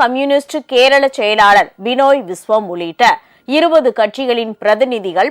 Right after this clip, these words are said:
பங்கேற்றனர். அவர்கள் அனைவரையும் ஸ்டாலின் சால்வை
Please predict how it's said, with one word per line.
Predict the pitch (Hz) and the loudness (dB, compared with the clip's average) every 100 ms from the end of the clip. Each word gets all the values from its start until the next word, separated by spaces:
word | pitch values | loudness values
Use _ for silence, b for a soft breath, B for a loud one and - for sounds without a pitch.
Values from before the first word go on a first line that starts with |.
| - | -2
பங்கேற்றனர். | 220 180 165 - 170 202 - _ _ _ - | -6 -6 -10 -8 0 0 0 _ _ _ 2
அவர்கள் | 240 240 220 - 190 | 4 4 0 0 -4
அனைவரையும் | 202 208 202 180 208 285 | -4 -2 -2 -2 -6 -10
ஸ்டாலின் | - 240 208 190 240 - | 0 4 4 2 -6 0
சால்வை | 233 220 214 | 4 4 2